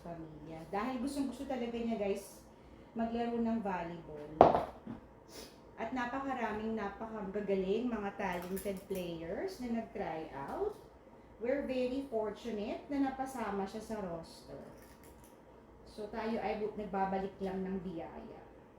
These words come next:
Ang paniniwala ko, guys, the more ka nag-share, the more na may babalik sa'yo. So, kahit sa ganitong paraan lang, guys, makatulong tayo sa school nila, pati na rin yung ating anak.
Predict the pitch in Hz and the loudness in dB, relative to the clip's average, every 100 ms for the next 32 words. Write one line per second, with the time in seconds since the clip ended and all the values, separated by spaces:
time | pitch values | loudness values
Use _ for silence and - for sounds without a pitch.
0 | - - - - - - - - - - | -20 -18 -18 -18 -18 -20 -20 -20 -20 -16
1 | - 254 277 285 294 294 254 226 220 214 | -8 2 4 6 4 4 6 6 6 4
2 | 220 208 170 165 - - 226 247 240 240 | 0 -2 -2 -4 -6 0 2 4 2 2
3 | 226 220 202 226 214 - 202 180 180 233 | 2 2 0 -4 -4 -2 0 2 2 2
4 | 381 392 - - - - - - - - | 0 -2 -8 -18 -20 -14 -12 -12 -14 -4
5 | 233 233 240 240 233 226 190 180 175 170 | -2 0 -2 -2 0 2 2 0 0 -2
6 | 165 - - 170 143 - - - - - | -4 -8 -12 -12 -12 -12 -14 -16 -18 -18
7 | - - - - - - - - - - | -18 -20 -20 -20 -20 -20 -20 -20 -16 -10
8 | 240 294 330 - 320 294 285 277 277 277 | -4 2 2 2 2 2 2 0 2 2
9 | 254 208 214 208 196 170 160 160 - - | 2 2 2 0 0 -2 -6 -6 -10 -14
10 | - - - 220 254 254 240 233 226 - | -14 -12 -8 -2 0 0 0 2 0 0
11 | 185 170 202 226 233 - - 247 247 254 | 0 0 -2 -2 -4 -4 -6 0 2 2
12 | 320 214 175 226 302 - - - - - | 2 0 0 -4 -6 -12 -18 -18 -12 -10
13 | - - - - - - - - 233 277 | -10 -14 -18 -18 -18 -18 -20 -8 -4 2
14 | 277 277 269 262 214 208 220 - 170 160 | 4 4 4 2 0 0 -4 -4 -8 -8